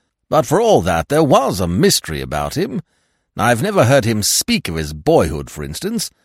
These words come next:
or of any incident prior to his arrival in South America. He was a French Canadian by birth, I believe,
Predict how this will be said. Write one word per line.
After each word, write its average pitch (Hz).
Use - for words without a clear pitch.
or 127
of 135
any 240
incident 78
prior 107
to 107
his 101
arrival 92
in 127
South 123
America. 131
He -
was 131
a 120
French 151
Canadian 110
by 113
birth, 110
I 92
believe, 87